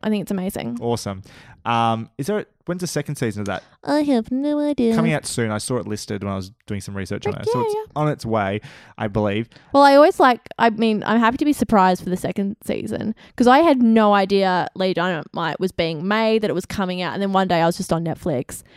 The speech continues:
Speaker 1: and this thing appeared with Maria Bamford's face on it. And it was just like, it's a beautiful surprise. I loved it.
Speaker 2: Um, the thing, I was looking through her I M D B, trying to figure out what I know her best from. It ended up being she does a voice in Korra. <laughs>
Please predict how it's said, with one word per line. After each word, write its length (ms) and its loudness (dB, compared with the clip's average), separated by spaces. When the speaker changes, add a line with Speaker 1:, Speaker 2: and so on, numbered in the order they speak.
Speaker 1:
and 180 2
this 200 0
thing 420 0
appeared 460 2
with 340 4
Maria 260 4
Bamford's 440 -2
face 280 -2
on 140 -4
it. 180 -6
And 120 4
it 40 6
was 100 6
just 60 0
like, 160 4
it's 180 4
a 40 -6
beautiful 480 2
surprise. 600 -4
I 60 -6
loved 220 -6
it. 200 -4
Speaker 2:
Um, 320 2
the 160 2
thing, 380 -2
I 60 2
was 120 4
looking 200 -4
through 140 0
her 100 4
I 140 2
M 80 -4
D 120 -2
B, 220 -2
trying 160 -4
to 40 -6
figure 200 -4
out 60 -4
what 80 -2
I 80 -2
know 160 -4
her 60 -4
best 300 -6
from. 540 -2
It 80 -6
ended 180 -2
up 160 -2
being 220 -2
she 100 -12
does 160 -6
a 20 -12
voice 320 -4
in 200 -10
Korra. 340 0
<laughs> 840 2